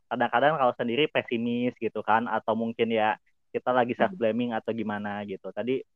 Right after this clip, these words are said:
Speaker 1: poinnya keren banget, dan kalau nambahin dari aku sih, emang gin-, emang ini ya, menurutku ketika kita berpikir kita itu mau mengenyahkan perasaan-perasaan,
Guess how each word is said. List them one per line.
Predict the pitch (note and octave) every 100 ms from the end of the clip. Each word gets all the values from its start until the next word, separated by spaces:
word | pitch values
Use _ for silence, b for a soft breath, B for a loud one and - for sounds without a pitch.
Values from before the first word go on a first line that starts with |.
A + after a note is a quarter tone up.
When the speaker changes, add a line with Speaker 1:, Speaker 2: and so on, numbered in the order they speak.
| _ _ _
Speaker 1:
poinnya | A2+ A2 C3 C3+ -
keren | A2+ A2+
banget, | G#2+ G#2+ D3+ -
dan | G#2+ A2+ A#2+ - _ _ _ _ -
kalau | B2 B2+
nambahin | B2 A#2+ A#2 B2 A#2
dari | A#2 A#2
aku | G#2+ G2+ - G3
sih, | B3+ C4+ B3+ _ _ _ _ _ _ _ _ _ -
emang | C#3+ C#3+ D#3+
gin-, | F3
emang | D3 C#3+ C3+ C#3 C#3 C#3 F3+
ini | C4 F3
ya, | A2 E3 - _ -
menurutku | B2+ B2 A#2+ A3+ B3+ - _ _ _ -
ketika | - E3 D#3+ -
kita | D#3+ D3+ D3
berpikir | D3 - D#3+ - D3+ C#3+ F3 - _ _ _ _ _
kita | E3 - D3+
itu | D#3 - D#3
mau | D3 D3
mengenyahkan | D3 D3 D#3 C#3 C3+ C3+ - C#3 C#3+
perasaan-perasaan, | C#3 C3+ C3+ D3+ C3+ C3 - B2+ C3 C3+ B2 C3 B2+ C3+